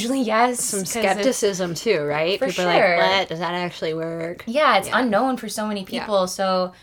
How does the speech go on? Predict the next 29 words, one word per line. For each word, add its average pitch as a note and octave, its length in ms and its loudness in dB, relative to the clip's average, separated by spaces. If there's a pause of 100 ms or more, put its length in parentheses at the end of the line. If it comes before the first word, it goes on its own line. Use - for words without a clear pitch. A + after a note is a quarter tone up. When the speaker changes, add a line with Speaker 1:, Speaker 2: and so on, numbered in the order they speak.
(120)
Speaker 1:
yeah, C4+ 200 4
reach C4+ 240 -2
out, A3 220 4
ask G3+ 200 0
questions. G3 640 -6
Even G3+ 240 -8
if G#3+ 160 -10
I'm G#3 180 -6
not F#3+ 280 -4
in G3 140 -10
your F3+ 120 -8
area, F3 420 -4
maybe F3+ 220 -8
I F3 80 -6
could F3+ 240 -14
point G3 240 -14
you G3 160 -12
to - 220 -16
someone F3+ 300 -12
that F#3 100 -16
is. - 240 -18 (100)
Speaker 2:
Yeah, E3+ 300 -10 (200)
and F#3 200 0
if G3+ 160 -6
you F#3 100 0
are G3+ 160 0
in A#3+ 300 -2
Bellingham, D#3+ 400 -6
Washington, D3 640 -10